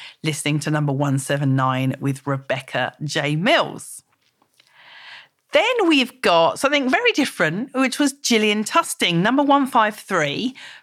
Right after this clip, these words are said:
building a family business in post-Brexit Britain. So Tustings is a leather good company which has been going for decades. So whereas a lot of my other guests have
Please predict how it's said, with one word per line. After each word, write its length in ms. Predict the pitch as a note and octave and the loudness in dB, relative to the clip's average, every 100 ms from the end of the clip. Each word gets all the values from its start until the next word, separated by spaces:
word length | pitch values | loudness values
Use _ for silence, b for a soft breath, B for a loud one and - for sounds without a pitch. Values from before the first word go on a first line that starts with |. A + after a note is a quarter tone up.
| _ - | _ 2
building 480 | B3 C4+ C4+ C4+ | 4 4 2 2
a 80 | A#3 | 0
family 580 | G#3+ - A3+ G3+ G3+ G3 | -4 -6 -4 -2 0 -2
business 720 | F#3+ A3+ B3+ G3+ D3 C#3+ - - | 0 -2 -2 -2 -4 -4 -10 -6
in 200 | F3+ E3+ E3+ | -6 -6 -6
post-Brexit 1300 | - G3+ F#3+ - - _ D#3+ - - E3+ D3 - _ D#3 - | -4 -2 -2 -4 -14 _ -4 -4 -8 -4 -4 -6 _ -20 -4
Britain. 500 | F#3 - D3 B2 C3 B B B | -2 -2 -2 -2 -4 B B B
So 140 | - G3+ | -4 -4
Tustings 920 | G3 - F4 - - E3 C#3+ D3+ D3+ | -4 -4 -4 -4 -4 -2 0 0 -2
is 160 | C3 | -4
a 60 | E3+ | -2
leather 280 | E3+ F#3 F#3 | 0 -2 -2
good 200 | D#3+ D3 | -6 -4
company 580 | D#3 C#3 C#3+ C#3 C#3+ C#3+ | -4 -4 -4 -6 -6 -2
which 260 | F3 E3+ | -2 -2
has 120 | F#3 | -6
been 180 | - F3 | -6 -2
going 300 | E3+ E3 E3 | 0 0 -2
for 380 | E3 F#3+ F#3+ E3+ E3+ - | -2 0 0 0 -4 -4
decades. 640 | A3 G#3+ - C3 C3 C3+ | -4 -4 -6 -6 -6 -12
So 300 | - F#3 F3+ F3 B B B | -4 0 0 -4 B B B
whereas 320 | A#3+ C4 C4 | 0 2 2
a 40 | B3+ | 2
lot 180 | A#3+ G3+ | 2 2
of 80 | G#3+ | 2
my 140 | A3 | 2
other 120 | B3+ | 0
guests 460 | B3+ C#3+ D3 - - | -4 -6 -6 -10 -8
have 400 | F#3 E3 E3 | -4 -2 -4